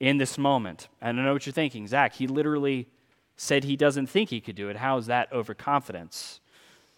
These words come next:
But it was never going to be Moses' words which convicted Pharaoh in the first place to let the people go. Moses had been given signs, if you'll remember, to authenticate his ministry.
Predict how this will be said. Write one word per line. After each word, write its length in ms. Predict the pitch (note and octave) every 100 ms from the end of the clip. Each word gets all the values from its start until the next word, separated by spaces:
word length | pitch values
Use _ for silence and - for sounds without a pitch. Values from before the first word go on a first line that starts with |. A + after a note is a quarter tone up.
| _ -
But 100 | D#3+
it 80 |
was 160 | D#3+ C3
never 320 | D3 F3+ G3
going 260 | F3 F3+ E3
to 60 | D3
be 140 | C#3
Moses' 720 | C3 C#3 D#3+ D#3+ D#3 C#3+ A#2+
words 760 | A2+ D3 F#3+ D3 C3 B2+ B2+ - _ _ _
which 420 | A2+ D#3+ F3 -
convicted 600 | - D3+ C3+ E3 - D3+
Pharaoh 580 | C3+ - D3+ D3 C#3+ C#3
in 180 | D3 B2
the 80 | A2
first 400 | - F3 D3+ -
place 240 | B2+ A#2
to 100 | B2+
let 220 | B2+ B2
the 60 | A2
people 320 | - A#2+ G2+
go. 360 | A2 A#2 G2 F2+ _ _ _ _ _ _
Moses 460 | B2 F3 G3+ F3+ -
had 160 | D3+ C#3+
been 160 | C#3
given 440 | C#3 C#3 C3+ A#2+ - _
signs, 640 | - - E3+ F#3 D#3+ B2 A#2+
if 140 | -
you'll 140 | A#2
remember, 540 | G#2+ G2+ F#2 F2 D#2 - _ _ _ _
to 160 | - D3
authenticate 600 | C3 C#3+ C3 B2 C3+ A2+
his 160 | G2 A2
ministry. 600 | G#2 F#2 - D#2 C2+